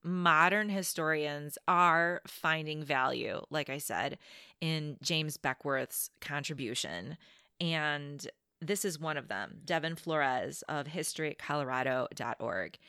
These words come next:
He says, "Today, Jim Beckworth's memoirs are still in print. They remain an interesting and valuable historical document, providing a detailed and unique source of social history, a look into both Native American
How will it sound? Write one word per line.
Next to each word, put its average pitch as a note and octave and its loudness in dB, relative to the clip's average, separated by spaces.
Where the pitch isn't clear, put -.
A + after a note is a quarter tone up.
He F#3+ -2
says, D#3+ 0
"Today, F#3 4
Jim G3+ 4
Beckworth's E3 2
memoirs C3+ 0
are D3+ 0
still D3+ 2
in D#3+ 2
print. - -4
They D#3+ 4
remain D#3+ 4
an D#3 0
interesting B3+ -2
and D#3 -2
valuable F3 2
historical E3 0
document, - -4
providing E3 2
a C#3 -4
detailed G#3+ -2
and E3 -2
unique D#3+ -4
source G3 -2
of - -8
social D3+ -4
history, - -4
a D#3+ 0
look F3+ 2
into D#3+ -2
both C#3+ -2
Native D3+ 0
American G#3+ 0